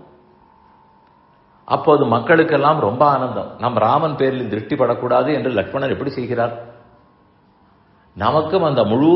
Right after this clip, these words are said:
சந்திரமண்டலம் போன்ற முகத்தை அப்படி மேகத்துக்கு நடுவிலே சந்திரன் தெரிந்தால் எவ்வளவு அழகாக இருக்குமோ, அதே போல் இந்த சாமரம், கொடை, இதற்கு நடுவே பார்க்கும் பாக்கியம் நமக்கு கிடைக்க வேண்டும்.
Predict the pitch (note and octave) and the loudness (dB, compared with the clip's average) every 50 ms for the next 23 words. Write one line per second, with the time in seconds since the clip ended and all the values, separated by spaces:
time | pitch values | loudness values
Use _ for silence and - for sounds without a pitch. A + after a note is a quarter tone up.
0 | F#3 E3+ - A#2+ A2+ A#2+ C3+ C#3 C#3 C#3+ C#3 C#3 C#3 C3+ C#3 C#3 C3+ B2 C#3+ D3+ | 4 4 2 -2 -2 0 0 0 0 0 0 0 0 2 2 0 0 0 0 2
1 | D#3 E3 E3+ E3 E3 D3+ B2+ A#2+ A#2+ C3 A#2 A#2 C3 B2 G#2 D#2+ C#2+ - - - | 2 2 2 2 0 0 0 0 -2 -2 -2 -2 -2 -2 -2 -2 -4 -8 -12 -16
2 | - - - - _ _ _ _ _ _ _ _ _ _ _ _ _ _ _ _ | -18 -20 -20 -20 _ _ _ _ _ _ _ _ _ _ _ _ _ _ _ _
3 | _ _ _ _ _ _ _ _ _ _ _ _ _ _ _ _ _ _ _ _ | _ _ _ _ _ _ _ _ _ _ _ _ _ _ _ _ _ _ _ _
4 | _ _ _ _ C3+ C#3 C#3+ C3 C3 C3 D3+ F3 F3+ E3 F3+ E3 - E3 - D3 | _ _ _ _ -2 0 0 0 0 0 2 2 4 4 2 2 2 0 -2 0
5 | C3+ B2+ C3+ D3+ E3 E3 E3+ E3+ F3+ F3+ F3 F3 D3+ B2+ C#3+ C#3+ D#3 D3+ D3+ D3 | 0 2 2 2 4 2 2 2 2 2 0 0 -2 -4 -2 -2 -2 -2 0 0
6 | C#3+ C3 C#3 C#3 C3+ C#3 C#3+ D3 A2 G2+ A#2+ C#3+ D3+ C3 A#2 A#2+ B2 A#2+ C3+ C#3+ | 0 0 0 0 0 2 2 2 2 2 2 2 2 2 2 2 2 2 2 2
7 | C3+ C3+ B2+ A2+ - A2+ A2+ A2+ A2 F#2 - - - - - - - - _ _ | 2 2 -2 -2 -4 -6 -6 -4 -4 -6 -6 -8 -12 -18 -20 -20 -20 -20 _ _
8 | _ _ _ _ _ _ _ _ _ _ _ _ _ _ _ _ C3 D3 D#3 E3 | _ _ _ _ _ _ _ _ _ _ _ _ _ _ _ _ -2 0 0 0
9 | D#3 D#3+ F3 G3 G3+ F#3+ F3+ D#3+ C#3 A#2+ - B2 B2 C3+ C#3+ C#3+ C#3+ C#3+ C#3+ E3 | -2 0 0 0 0 0 2 0 0 0 0 0 0 0 0 2 2 4 4 4
10 | E3+ E3 - - B2+ C#3 C#3+ D3+ D#3 D3+ C#3 C3+ C3 C3 - - B2+ A2 A2 A#2 | 2 0 -2 -2 0 0 2 0 0 -2 -2 -2 -2 -2 -2 -2 -4 -2 0 0
11 | C3 C#3+ D#3 D#3 D#3 F3 F#3 F#3+ F#3 - C3+ C3 C#3+ C#3 - - D3+ C#3 A2+ G#2 | 0 0 0 0 0 0 0 0 0 0 2 2 2 0 -2 -4 -6 -4 -2 0
12 | A#2 C3 C3+ C3 C#3+ D3+ D#3 C#3 B2 A#2+ B2 - - C#3 - B2 A#2 A#2+ A#2 A#2+ | 0 0 0 0 -4 -4 -4 -4 -4 -4 -6 -6 -8 -6 -4 -4 -4 -2 -2 -2
13 | A2+ A2 G2+ F#2+ F#2 F#2 F#2+ - | -4 -4 -4 -4 -6 -8 -10 -10